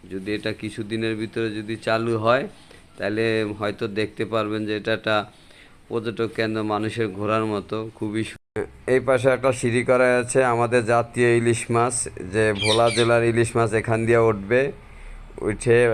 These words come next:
এই, এই যে এখানে উঠবে, এই সিঁড়ি করা হয়েছে একটা ঘাট। আর এখানে ব্রিজ আছে একটা ছোটোখাটো, আর এই পর্যটকটা বিশাল বড়, খুবই সুন্দর, অসাধারণ।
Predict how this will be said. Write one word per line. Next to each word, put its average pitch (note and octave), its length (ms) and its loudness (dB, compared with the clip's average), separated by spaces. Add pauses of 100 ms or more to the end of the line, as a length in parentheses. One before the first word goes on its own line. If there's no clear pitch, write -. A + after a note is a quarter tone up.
এই, G#2 540 4
এই A2 120 0
যে A2 120 2
এখানে A2+ 320 0
উঠবে, A2+ 540 2
এই G#2+ 120 0
সিঁড়ি G#2+ 320 -4
করা A#2 260 4
হয়েছে A2 340 2
একটা A#2 280 2
ঘাট। G#2+ 320 0 (600)
আর G#2 180 0
এখানে A2+ 300 0
ব্রিজ G#2+ 300 0
আছে A#2 200 2
একটা A#2+ 180 0
ছোটোখাটো, A#2+ 680 0 (720)
আর G2 200 0
এই G#2 160 4
পর্যটকটা A2 720 -2 (100)
বিশাল A2 720 2
বড়, A2 220 4
খুবই A2 340 -2
সুন্দর, G#2+ 580 0
অসাধারণ। G#2 680 2